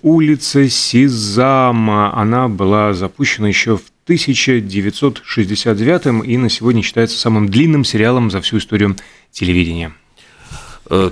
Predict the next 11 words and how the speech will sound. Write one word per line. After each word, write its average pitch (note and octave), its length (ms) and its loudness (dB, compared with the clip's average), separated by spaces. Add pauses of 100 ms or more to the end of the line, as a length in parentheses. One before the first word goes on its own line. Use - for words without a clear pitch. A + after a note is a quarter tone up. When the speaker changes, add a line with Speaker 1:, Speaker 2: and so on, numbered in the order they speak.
Speaker 2:
также A2 560 0
сегодня, G2+ 840 -2
о, G2+ 160 -2
у D#2 40 -6
нас F2 260 -4
уже, E2 180 -4 (120)
смотрю, E2+ 360 -4 (140)
времени F2 320 0
особенно D2+ 440 -6
нету, G#2 280 -2
да? G2 180 -4